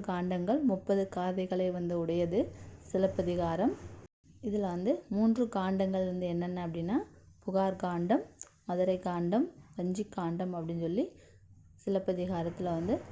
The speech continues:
மூன்று காண்டங்கள் வந்து இருக்கு. கம்பராமாயணம். கம்பராமாயணத்துல வந்து ஆறு காண்டங்கள்,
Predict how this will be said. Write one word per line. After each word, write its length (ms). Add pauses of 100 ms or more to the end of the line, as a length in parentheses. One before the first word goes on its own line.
(240)
மூன்று 260 (100)
காண்டங்கள் 560
வந்து 200 (520)
இருக்கு. 260 (1200)
கம்பராமாயணம். 920 (560)
கம்பராமாயணத்துல 800
வந்து 200 (420)
ஆறு 180 (100)
காண்டங்கள், 540